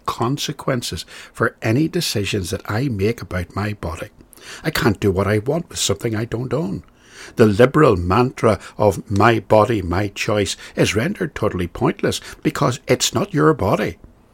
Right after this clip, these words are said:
You can't deface it, or destroy it, or pierce it, or neglect it, or stuff it with food, or cut parts of it because you don't think it's been made right. The government can't claim it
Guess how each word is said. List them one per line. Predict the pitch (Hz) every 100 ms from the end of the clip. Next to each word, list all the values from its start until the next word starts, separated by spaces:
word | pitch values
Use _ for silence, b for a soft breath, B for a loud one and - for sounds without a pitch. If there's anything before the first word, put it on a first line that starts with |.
| B B
You | 160 247
can't | - 196 -
deface | 170 - 117 151 -
it, | - B B
or | 139 135
destroy | 110 - - 127 180
it, | 135 - -
or | 110
pierce | - 147 202 -
it, | 117 B B
or | - 139
neglect | 131 131 104 131 - 180
it, | - B B
or | 117
stuff | - - 139 -
it | -
with | - -
food, | - 123 143 - B B
or | 240
cut | - - - -
parts | - 190 180 -
of | 151 160
it | 139 -
because | 131 117 110
you | 98 -
don't | 139 151
think | 151 -
it's | -
been | - 92
made | 87 110 143
right. | 143 117 - B B B
The | -
government | 143 165 247 226 127 -
can't | - 127 127 -
claim | - - 104 165 226
it | 190